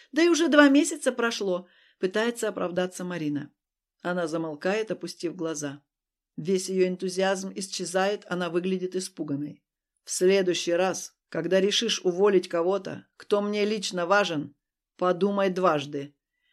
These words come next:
И пусть это будет последний раз, когда ты принимаешь такие решения без моего ведома».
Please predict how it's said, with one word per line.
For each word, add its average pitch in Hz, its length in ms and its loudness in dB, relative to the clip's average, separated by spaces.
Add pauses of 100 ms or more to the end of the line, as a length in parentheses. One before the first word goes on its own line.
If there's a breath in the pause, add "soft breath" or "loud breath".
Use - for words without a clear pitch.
(140)
И 185 120 4
пусть 233 360 -2
это 202 160 2
будет 170 340 -2
последний 208 640 2
раз, 185 240 2
когда 165 320 -2
ты 165 100 -6
принимаешь 175 560 -4
такие 175 340 -4
решения 185 480 -2
без 160 200 -4
моего 170 380 -2
ведома». 156 520 0